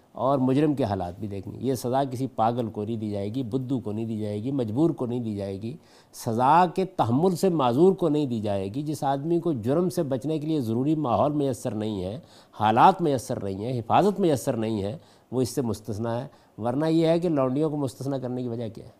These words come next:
یہی وجہ ہے، یعنی چونکہ ان کو وہ چیز میسر نہیں، تو اس وجہ سے یہ نہیں ہے منشا کہ آپ بس سزا دے دیں۔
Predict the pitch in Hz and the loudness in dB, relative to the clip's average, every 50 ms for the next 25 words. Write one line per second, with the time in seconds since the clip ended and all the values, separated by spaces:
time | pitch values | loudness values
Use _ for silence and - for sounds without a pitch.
0 | _ _ _ _ _ _ _ _ _ _ - 110 147 190 208 165 104 95 - - | _ _ _ _ _ _ _ _ _ _ -4 -2 0 0 0 0 -2 -4 -8 -14
1 | _ _ _ _ _ _ _ _ _ - - 98 117 123 110 - - 131 160 180 | _ _ _ _ _ _ _ _ _ -10 -6 -4 -4 -4 -4 -4 0 2 4 4
2 | 180 202 226 214 208 190 156 - 156 165 160 147 147 120 - 143 160 156 143 127 | 6 6 6 8 6 6 2 0 -2 -2 0 -2 -2 -4 -2 -2 0 0 2 2
3 | 120 123 120 - - 175 160 151 165 196 247 277 277 254 - - 127 135 127 - | 0 0 0 0 0 2 2 2 2 2 2 0 -4 -8 -8 -8 -6 -6 -4 -4
4 | 147 156 151 151 135 120 165 170 160 139 160 196 196 190 214 247 269 247 220 202 | -4 -2 -2 -2 -2 -2 -2 -4 -4 -2 0 0 0 2 2 2 4 4 4 4
5 | 156 151 151 131 131 139 135 123 127 120 117 117 - - - _ _ _ _ - | 4 2 2 2 2 2 2 2 2 2 0 0 -2 -6 -16 _ _ _ _ -8
6 | 123 113 - - 113 104 101 95 90 90 87 98 120 135 - | -8 -6 -4 -2 0 2 2 0 0 -2 -6 -6 -10 -14 -18